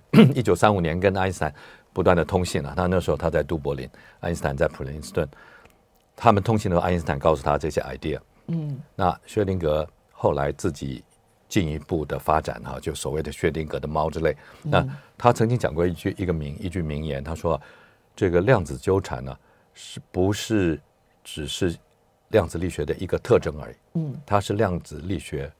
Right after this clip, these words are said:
Speaker 1: 唯一的特征，就是最重要的特征啊。
Speaker 2: 哦。
Speaker 1: 所以量子纠缠有这么重要。可是你看，
Speaker 2: 哦。
Speaker 1: 要等这么多年，去年才拿到诺-，就说给，就，就说这肯定这个问题。”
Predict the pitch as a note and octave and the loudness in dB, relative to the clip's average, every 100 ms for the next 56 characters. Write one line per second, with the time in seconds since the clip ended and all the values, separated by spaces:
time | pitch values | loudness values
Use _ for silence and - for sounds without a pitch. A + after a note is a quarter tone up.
0 | _ _ F2+ G2+ A2+ G2+ - E2+ - - | _ _ 0 0 0 -2 0 -2 -4 -12
1 | _ _ - F2+ F#2 - B2+ - F#2+ F2 | _ _ -8 -8 0 6 6 6 2 2
2 | D2+ - - C#2+ - - - - - E3+ | -4 -4 -4 -6 -8 -16 -14 -12 -12 -14
3 | - - A2+ A2+ A#2 F2+ G2+ F2+ D2+ G#2 | -18 -4 0 2 2 0 -4 -6 -2 -2
4 | E2 D2 C#2+ - _ _ - - - - | -2 -6 -8 -16 _ _ -20 -20 -10 -4
5 | F#2+ G3 C3+ B2 - D#2 - B2 G#2 F#2 | 0 4 6 4 2 -2 0 4 4 4
6 | D#2 - D3 E2 C#2+ - D2 C#2 C#2 D#2 | 0 -4 -4 -2 -4 -4 -6 -6 -6 -6
7 | D2+ E2 - - E2 F2 - - - _ | -4 -8 -6 -4 2 0 -2 -20 -20 _
8 | _ - F2+ D2+ D2 - - - F#2+ - | _ 4 4 6 0 -10 -20 0 0 0
9 | _ G#2 E2+ F2 F#2+ - - - D2 C#2+ | _ -2 2 2 2 -8 -10 -6 -2 0
10 | G#2+ F2+ F#2+ E2+ G2+ C#2+ - - - | 0 0 0 2 0 -2 -8 -14 -16